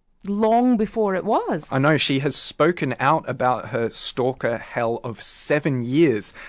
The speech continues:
Speaker 2: after a man sent a barrage of abusive letters and nasty tweets. And yes, the reports have been saying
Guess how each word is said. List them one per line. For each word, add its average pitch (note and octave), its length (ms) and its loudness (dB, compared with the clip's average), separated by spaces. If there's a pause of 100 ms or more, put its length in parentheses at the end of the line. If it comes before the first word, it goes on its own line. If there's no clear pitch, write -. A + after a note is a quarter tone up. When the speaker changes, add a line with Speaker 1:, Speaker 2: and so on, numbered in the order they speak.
(140)
Speaker 2:
after A#2 340 -2
a A#2 40 -2
man A#2 340 -4
sent A2+ 320 -6
a A2+ 40 -10
barrage A2+ 520 -4
of A2 200 -10
abusive A2+ 600 -8
letters A2+ 500 -6
and A2+ 240 -6
nasty A#2 380 -6
tweets. B2+ 360 -8
And A#2+ 160 -6
yes, B2 220 -6
the A#2+ 100 -6
reports A#2 400 -6
have C#3+ 200 -4
been A#2+ 160 -4
saying A2+ 340 -4